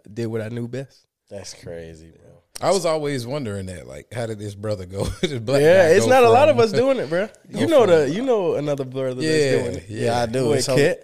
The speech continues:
Speaker 2: yeah, Marquette, he's about the only one, man. So now let's fast forward to U C F.
Speaker 1: Yep.
Speaker 2: Like, tell us about your
Speaker 3: Mm.
Speaker 2: time in, um, at, uh,
Speaker 1: Man.
Speaker 2: U C F.
Speaker 1: So U C F was great. Uh, coming out of my senior year, obviously a lot of kickers don't really get recruited like that.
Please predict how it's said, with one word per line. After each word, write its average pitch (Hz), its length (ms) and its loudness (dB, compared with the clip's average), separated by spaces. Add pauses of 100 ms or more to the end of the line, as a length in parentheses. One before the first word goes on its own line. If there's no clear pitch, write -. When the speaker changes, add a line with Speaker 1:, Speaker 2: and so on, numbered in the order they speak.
Speaker 2:
yeah, 117 180 -4
Marquette, 117 600 -4
he's 120 200 -10
about 113 220 -6
the 110 60 -8
only 107 200 -8
one, 101 360 -8
man. 95 200 -10
So 120 260 -4 (120)
now 156 180 0
let's 175 200 0
fast 143 360 0
forward 131 320 -2
to 113 480 -6
U 110 160 -10
C 110 280 -6
F. 92 300 -12
Speaker 1:
Yep. 120 200 -10
Speaker 2:
Like, 101 100 -14
tell 127 160 -6
us 120 80 -6
about 120 200 -6
your 123 100 -4
Speaker 3:
Mm. - 20 -4
Speaker 2:
time 107 260 -6
in, 98 140 -8
um, 92 420 -10 (160)
at, 101 80 -12
uh, 120 40 -8
Speaker 1:
Man. 123 240 -4
Speaker 2:
U 110 60 -6
C 107 240 -6
F. 92 240 -12 (100)
Speaker 1:
So 135 200 -4
U 151 140 -4
C 190 140 -2
F 175 100 -2
was 139 140 -6
great. 151 380 0
Uh, 127 340 -2 (680)
coming 160 200 -2
out 151 60 2
of 147 60 -2
my 131 100 -4
senior 131 340 -4
year, 127 180 -2
obviously 123 420 -4
a 117 60 -6
lot 117 160 -4
of 110 80 -10
kickers 117 300 -10
don't 110 160 -12
really 107 160 -10
get 104 180 -12
recruited 107 360 -10
like 104 240 -14
that. 107 240 -12